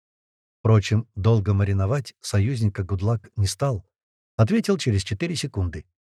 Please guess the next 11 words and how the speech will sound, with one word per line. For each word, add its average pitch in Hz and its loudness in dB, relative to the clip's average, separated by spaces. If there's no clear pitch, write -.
"Не, 120 4
говорит, 110 4
не 117 4
пожрет". 92 -2
"Ты 107 6
спроси, 107 0
что - 0
за 104 4
пет-то 117 -2
такой 113 2
вообще?" - -2